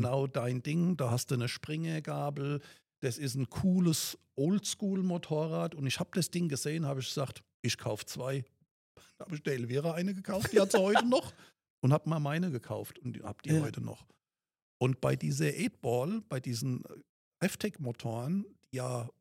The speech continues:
Speaker 1: in den äußeren Abmaßen, wie die Harley-Motoren auch sind, konnte man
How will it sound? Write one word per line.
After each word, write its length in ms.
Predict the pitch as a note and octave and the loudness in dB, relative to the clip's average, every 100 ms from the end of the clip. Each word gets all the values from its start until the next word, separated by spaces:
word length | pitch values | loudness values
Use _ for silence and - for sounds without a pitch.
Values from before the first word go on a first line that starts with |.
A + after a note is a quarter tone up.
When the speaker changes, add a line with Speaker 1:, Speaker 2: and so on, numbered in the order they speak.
| _ | _
Speaker 1:
in 120 | B2+ B2+ | -8 -4
den 140 | A#2+ | -4
äußeren 400 | - C3+ C3+ C3+ | -2 -2 0 -2
Abmaßen, 720 | - - D3+ C#3+ D3 C#3+ C#3+ | -4 -6 -4 -2 -2 -2 -2
wie 100 | B2+ | -2
die 120 | B2+ A2+ | -4 -2
Harley-Motoren 600 | B2 D3+ D3 C3+ C3 B2 | -2 -2 -2 -2 -2 -4
auch 180 | D3+ | -4
sind, 380 | - B2+ E3+ - | -4 -4 -4 0
konnte 400 | - C#3+ E3 - | 4 4 2 -2
man 300 | D3 D3 D3+ | -2 0 -2